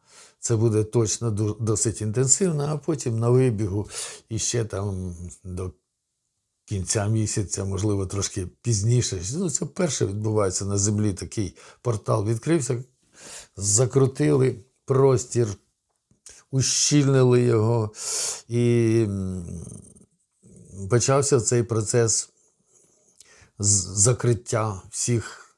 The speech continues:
старих програм, всіх обставин, всіх отих, е, ваших прив'язок і так далі, які вас просто утримали в ілюзії. От, якщо ви запанікуєте,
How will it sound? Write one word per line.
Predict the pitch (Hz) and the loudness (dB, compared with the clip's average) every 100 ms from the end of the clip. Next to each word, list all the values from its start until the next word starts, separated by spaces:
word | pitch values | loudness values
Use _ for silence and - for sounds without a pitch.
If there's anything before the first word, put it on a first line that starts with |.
| _ | _
старих | - 117 110 110 - | -4 0 0 0 -4
програм, | 104 101 120 120 113 | -4 0 2 2 0
всіх | - 120 113 - - - - - - | -2 0 0 -4 -16 -20 -20 -20 -12
обставин, | 101 - - 120 120 117 110 110 107 | -6 -4 2 2 4 2 0 0 -2
всіх | 95 - 120 - | -2 -2 -2 -2
отих, | 98 - 107 87 - - - - - - - | -4 -2 -4 -4 -12 -18 -16 -14 -14 -16 -6
е, | 92 101 98 95 92 90 90 87 90 - - - | -2 -2 -2 -4 -4 -6 -8 -10 -14 -16 -18 -12
ваших | 98 101 107 - 87 - - - _ | -4 -2 0 -2 -6 -10 -20 -20 _
прив'язок | - 117 113 120 123 110 113 - | 0 2 4 4 2 0 -2 -6
і | 107 | -10
так | 101 107 | -6 -4
далі, | 101 101 92 87 _ - - - - | -2 -2 -4 -8 _ -20 -20 -20 -6
які | 107 113 113 - | 2 2 4 2
вас | 117 117 104 - | 2 2 0 -4
просто | 107 110 - 120 | -4 -4 0 0
утримали | 113 101 104 101 101 101 | 0 -2 -2 -2 -2 0
в | |
ілюзії. | 98 98 98 92 87 87 82 - - - - - | -2 -4 -4 -6 -8 -8 -12 -16 -16 -16 -16 -8
От, | 101 98 127 | -6 -2 0
якщо | 123 - 160 | 0 2 2
ви | 143 147 139 135 123 110 110 - - _ _ _ _ 120 | 2 4 4 2 0 -4 -10 -18 -20 _ _ _ _ -4
запанікуєте, | 123 - 131 135 131 151 151 127 - 101 101 | -2 2 2 2 0 2 4 2 2 -2 -2